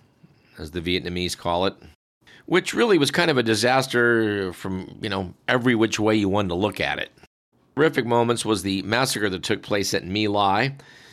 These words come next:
That story was broken by a young reporter named Seymour Hersh, who is still out doing some good reporting. Now, over the years, Mister Hersh has become, um, I guess you'd say, embedded with the intelligence community,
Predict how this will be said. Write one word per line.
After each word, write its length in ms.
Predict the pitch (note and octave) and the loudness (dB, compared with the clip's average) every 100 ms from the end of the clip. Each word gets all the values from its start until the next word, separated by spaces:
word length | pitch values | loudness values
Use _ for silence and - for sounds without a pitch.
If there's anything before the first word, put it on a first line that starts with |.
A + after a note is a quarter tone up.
| - - _ | -20 -20 _
That 140 | - C3+ | -4 -4
story 260 | - G3+ | 2 2
was 160 | E3+ A2+ | 4 2
broken 380 | D3 D3 C#3+ B2 | 4 2 2 0
by 160 | A#2 | 2
a 40 | A2+ | 2
young 220 | A#2 B2 | 2 0
reporter 380 | A#2 - A#2 A2+ | -2 2 2 2
named 300 | A2 G#2 G2 | 0 -2 -2
Seymour 560 | - C3+ C3 B2 A#2 | -2 0 2 2 2
Hersh, 500 | G2 A2 D#2 - - | 2 0 0 -6 -6
who 160 | - D#2+ | -4 -2
is 380 | E2+ D#2+ - - _ | -2 -2 -6 -10 _
still 360 | - - A#2+ A#2 | -16 -4 0 4
out 220 | A2 A2 | 2 2
doing 220 | A2+ G#2+ | 0 0
some 180 | - F#2 | -2 -2
good 160 | G2 G2+ | 0 0
reporting. 520 | F#2+ C3 A#2 D#2+ D2 D#2 _ _ _ _ _ _ _ _ | 0 2 2 0 -8 -20 _ _ _ _ _ _ _ _
Now, 400 | - B2+ G2 D#2+ | -4 0 0 -2
over 180 | G#2 A2+ | -4 -2
the 100 | A2 | 0
years, 280 | A2+ A#2+ A2+ | 2 2 0
Mister 280 | G#2+ - | -4 -4
Hersh 240 | F#2+ A2 - | 0 0 -2
has 80 | E2+ | -8
become, 420 | F#2+ G#2+ G2 F#2 | -6 -4 -2 -2
um, 180 | F2+ E2 _ _ - - | -6 -8 _ _ -16 -6
I 60 | |
guess 180 | B2 C#3 | -2 0
you'd 120 | B2 | -2
say, 220 | - B2 G#2+ | 0 0 0
embedded 460 | G#2+ B2 A2+ F2+ | 2 2 2 0
with 160 | E2+ F#2 | -2 -4
the 80 | F#2+ | -4
intelligence 560 | F2 G#2 F#2+ E2 E2 | -2 -2 -2 -4 -8
community, 580 | - F2 F2 F2 G#2+ C#3 | -6 -6 -6 -4 -2 -4